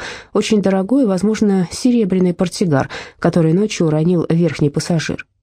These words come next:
Оказалось, что он не хотел меня тревожить и просил проводника поискать его утром, когда я встану. Портсигар нашёлся, и проводник сказал мне, что передаст его Ангуладзе, когда будет возвращаться из Москвы в Тбилиси обратно.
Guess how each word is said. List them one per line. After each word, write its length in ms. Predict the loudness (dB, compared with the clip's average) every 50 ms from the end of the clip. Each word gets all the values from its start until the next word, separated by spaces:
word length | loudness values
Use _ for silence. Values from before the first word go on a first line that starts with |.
| _
Оказалось, 440 | -10 -4 -2 0 2 2 2 0 0
что 160 | -2 0 2
он 80 | 4 4
не 80 | 2
хотел 340 | 2 0 -2 0 0 2 2
меня 220 | 4 4 2 2 0
тревожить 560 | 2 2 2 2 2 0 0 -2 -4 -4 -4
и 40 | -2
просил 360 | 0 0 -2 -2 -2 -4 -2
проводника 580 | 0 0 0 0 2 0 0 0 0 -2 -2 -2 -4 -10 -16 -18 -20 -4 0
поискать 420 | 0 0 2 0 -2 -2 -2 0
его 160 | 0 0 2 2
утром, 280 | 2 0 0 -2 -2
когда 280 | 0 0 0 0 2 2
я 160 | 2 0 0
встану. 440 | -2 -4 -4 -2 0 0 0 0 -2 -6 -12 -20 -20 _ _ _
Портсигар 460 | -2 -2 0 0 0 0 2 2 2
нашёлся, 640 | 2 2 2 0 0 0 0 0 -2 -2 -2 -2 -2 -2 0
и 140 | 0 0 2
проводник 480 | 2 2 2 2 2 2 0 -2 -2
сказал 340 | -4 -2 0 0 2 2 2
мне, 160 | 2 2 2
что 280 | 0 -2 -2 0 0 0
передаст 600 | 0 _ 0 2 2 2 0 0 -2 -2 -2 -2
его 240 | 0 0 0 0 0
Ангуладзе, 760 | 0 0 0 2 2 2 2 2 0 0 -2 -2 -2 -4 -4 -6 -12 -16 -18 _ -2
когда 240 | 0 2 2 2 2
будет 280 | 2 2 0 0 0
возвращаться 580 | -2 0 2 2 0 0 0 -2 -4 -2 0 0
из 100 | 0 2
Москвы 440 | 2 2 0 0 0 0 2 2 2
в 40 | 2
Тбилиси 440 | 2 2 4 4 2 2 0 -2 -2
обратно. 520 | -2 0 0 0 0 0 -2 -4 -6 -6